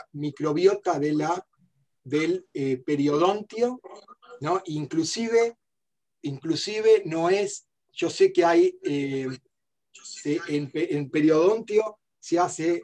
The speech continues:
uno que es superficial y uno más, eh,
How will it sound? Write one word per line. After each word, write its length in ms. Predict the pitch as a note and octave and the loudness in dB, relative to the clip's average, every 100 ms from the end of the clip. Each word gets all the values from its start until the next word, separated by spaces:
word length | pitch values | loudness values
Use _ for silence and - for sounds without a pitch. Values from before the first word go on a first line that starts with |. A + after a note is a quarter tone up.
| - | -2
uno 340 | F3+ G3 F#3 | -2 0 -2
que 100 | E3 | -4
es 100 | - | -4
superficial 960 | D#3+ C#3 D3 C3 C#3 - G#3 A3+ A#3+ - | -6 -4 -6 -6 -12 -2 0 0 -2 -10
y 120 | D3+ | -2
uno 220 | D#3+ D#3+ | -2 0
más, 400 | D3+ D#3+ F3+ - _ _ _ _ _ - | -4 -2 -4 -6 _ _ _ _ _ -8
eh, 340 | C#3+ C3+ B2+ | -4 -4 -6